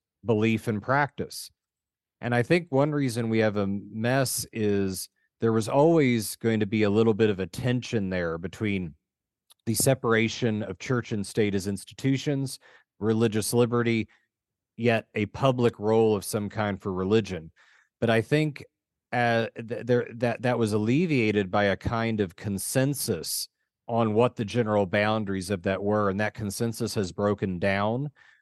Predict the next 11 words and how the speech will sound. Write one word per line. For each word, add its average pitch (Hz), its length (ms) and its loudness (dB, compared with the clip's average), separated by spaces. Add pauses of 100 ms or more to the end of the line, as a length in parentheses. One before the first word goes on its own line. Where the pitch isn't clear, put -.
(120)
One, 123 600 0
as 107 180 -2
we 107 120 2
have 95 120 -2
lost 107 440 2
our 98 180 0
own 104 460 -4 (200)
knowledge 104 520 2
of 98 120 -2
our 92 140 0
history. 120 640 -4